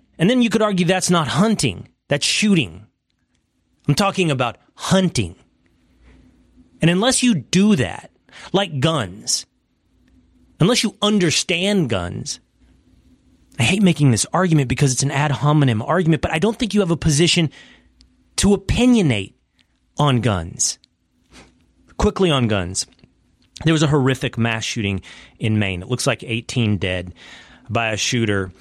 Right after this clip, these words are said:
that went to two different locations and injured something like thirty while killing eighteen. And there will immediately be, there already has been calls from President Joe Biden to institute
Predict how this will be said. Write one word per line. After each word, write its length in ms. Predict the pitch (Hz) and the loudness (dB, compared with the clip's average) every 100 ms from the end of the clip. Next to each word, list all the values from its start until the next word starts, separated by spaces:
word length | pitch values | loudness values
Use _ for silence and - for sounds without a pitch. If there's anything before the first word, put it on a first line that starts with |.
| - | -12
that 80 | - | -2
went 100 | 127 | 0
to 60 | 113 | 2
two 140 | 160 | 0
different 260 | 160 160 143 | 0 -2 -4
locations 680 | 127 120 104 107 98 95 - - - - | -4 -4 -4 -4 -4 -4 -8 -14 -16 -4
and 140 | 110 | -2
injured 260 | 123 113 104 | 0 -2 -4
something 500 | 110 101 110 98 - | -4 -2 -2 -4 -4
like 220 | 101 95 | -6 -6
thirty 460 | - 90 92 107 - | -4 -4 -4 -8 -10
while 160 | - 98 | -4 -4
killing 320 | - 104 95 | -2 0 0
eighteen. 540 | 90 87 - 98 101 101 - _ - - - - - - - - | 0 -4 -4 -2 -2 -6 -16 _ -20 -20 -20 -20 -20 -20 -20 -6
And 100 | 156 | -2
there 80 | 170 | 2
will 140 | 180 | 4
immediately 420 | 180 190 170 127 98 | 4 4 4 0 -2
be, 440 | 98 95 92 - - | -2 -2 -4 -6 0
there 140 | 143 | 2
already 300 | 165 175 170 | 2 2 0
has 280 | 131 156 131 | 0 -2 -2
been 120 | 123 | -4
calls 240 | - 101 90 | -2 -4 -2
from 120 | 110 | -4
President 300 | 110 104 98 | -2 -2 -2
Joe 140 | 104 | -2
Biden 420 | 107 139 135 135 - _ _ _ - | -2 -2 0 -2 -4 _ _ _ -4
to 80 | 165 | 0
institute 560 | 123 120 - 117 117 | 0 -2 0 0 -2